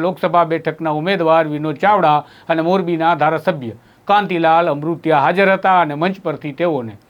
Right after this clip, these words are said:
વક્તવ્ય પણ આપવાનું હતું, પરંતુ જનતાએ ઉદ્બોધન સમયે જ આ ધારાસભ્ય અને લોકસભા બેઠકના ઉમેદવાર વિનોદ ચાવડાનો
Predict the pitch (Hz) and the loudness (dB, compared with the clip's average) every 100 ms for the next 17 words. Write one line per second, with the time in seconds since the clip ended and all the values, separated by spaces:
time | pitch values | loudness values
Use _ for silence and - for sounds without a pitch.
0 | _ - - 233 233 285 262 233 190 170 | _ -10 0 0 2 2 4 2 2 2
1 | 156 160 147 139 139 120 135 151 139 143 | 2 0 0 -2 -4 -8 -6 -6 -6 -6
2 | 147 170 170 127 104 - _ _ _ 156 | -4 -2 0 -2 -2 -16 _ _ _ -8
3 | 139 156 156 147 143 170 180 143 139 156 | -4 -2 0 -2 -2 -4 -2 -4 -6 -6
4 | 127 120 135 160 156 151 165 180 143 127 | -6 -2 -2 -2 -2 -6 -4 -6 -6 -8
5 | 143 123 135 139 135 147 143 135 131 131 | -10 -10 -4 -4 -4 -8 -8 -8 -6 -8
6 | - - - 175 156 143 147 147 135 135 | -10 -20 -8 -2 -2 0 0 0 -2 -8
7 | 135 123 156 151 139 131 | -8 -2 0 0 0 -4